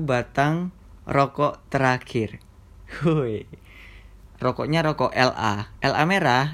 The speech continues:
L A merah. <laughs> Promosi nih, promosi. Nah, jadi, eh, kenapa judulnya itu? Karena, ya, selama tadi aku sharing tentang hal ini ke temanku dan dia menanggapi,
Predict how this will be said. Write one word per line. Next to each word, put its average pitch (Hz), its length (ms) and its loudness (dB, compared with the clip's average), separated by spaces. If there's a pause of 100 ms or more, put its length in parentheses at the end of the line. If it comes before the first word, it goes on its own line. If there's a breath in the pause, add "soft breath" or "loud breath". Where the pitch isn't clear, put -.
L 117 80 -6
A 113 160 -4
merah. 117 240 -4 (180)
<laughs> 110 180 -12
Promosi 160 360 -2
nih, 117 160 -4
promosi. 113 480 -12 (480 loud breath)
Nah, 185 160 0 (800 loud breath)
jadi, 196 400 0
eh, 135 240 -2
kenapa 147 320 -2
judulnya 139 400 -2
itu? 156 400 -4
Karena, 160 560 -2 (240)
ya, 107 160 -4
selama 139 320 -2
tadi 139 240 -2
aku 147 160 -4
sharing 139 400 -2
tentang 139 240 -2
hal 120 160 -2
ini 127 240 -4
ke 131 80 -2
temanku 135 560 -2
dan 127 160 -2
dia 120 160 -2
menanggapi, 131 720 -4